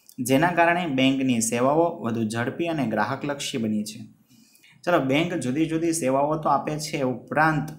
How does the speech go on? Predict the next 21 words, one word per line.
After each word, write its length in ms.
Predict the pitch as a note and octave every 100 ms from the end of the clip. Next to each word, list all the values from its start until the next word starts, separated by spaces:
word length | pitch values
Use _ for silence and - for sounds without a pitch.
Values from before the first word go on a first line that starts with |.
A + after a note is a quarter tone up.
| -
આધુનિક 460 | A#2 A2+ D#3 G3+ -
ટેકનોલોજી 520 | C3+ A2+ C3+ C3 C3
પ્રમાણે 360 | C3 B2+ B2+
કહી 180 | A#2 A#2
શકીએ 500 | A2+ B2 - D#3+ F3 - - -
તો 100 | A#2+
કે 120 | C3 -
online 460 | C3+ D3 D#3 C3 A2+
ઘરે 180 | B2+
બેઠા 340 | C#3 B2+ A#2+ E3
પણ 220 | F#3+ F3+
તમે 260 | E3 D#3+ D3
એ 120 | C3
બેન્કિંગની 600 | B2 C3+ C#3 C#3+ C#3+ C3
સગવડ-, 400 | B2+ A#2+ C3 C3
સગવડતાઓ 680 | - C3 C#3 C#3 C#3 C3+ B2+
છે 200 | - A#2+
તમે 220 | A#2 A#2
ભોગવી 380 | A2+ A#2+ D#3+ E3+
શકો 320 | E3+ E3 C3+
છો. 320 | B2+ A2+ -